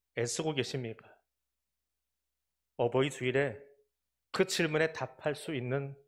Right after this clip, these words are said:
시간 되시기를 바랍니다. 두 번째로, 이 어머니는 시험을 받아들인 어머니입니다.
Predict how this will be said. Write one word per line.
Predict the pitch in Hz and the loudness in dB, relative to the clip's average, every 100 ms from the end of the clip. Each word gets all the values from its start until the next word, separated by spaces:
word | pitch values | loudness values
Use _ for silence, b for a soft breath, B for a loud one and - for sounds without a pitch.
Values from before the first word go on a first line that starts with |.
| - | -16
시간 | - 127 143 | -2 0 0
되시기를 | 139 110 - 110 135 - | -2 -6 -4 0 0 0
바랍니다. | 113 120 107 - - _ _ _ _ _ _ _ b b b b b b b b b b _ | 0 0 -2 -12 -20 _ _ _ _ _ _ _ b b b b b b b b b b _
두 | 175 | 4
번째로, | 185 - 185 | 6 6 4
이 | 175 | 6
어머니는 | 180 160 165 170 156 117 123 - | 6 6 4 4 2 0 -8 2
시험을 | - - 208 185 175 - | 4 6 6 6 2 0
받아들인 | - 147 165 160 160 - 143 151 - | -2 2 4 2 0 -2 0 2 0
어머니입니다. | 120 120 120 131 151 107 110 107 | 0 2 2 2 2 -2 -10 -16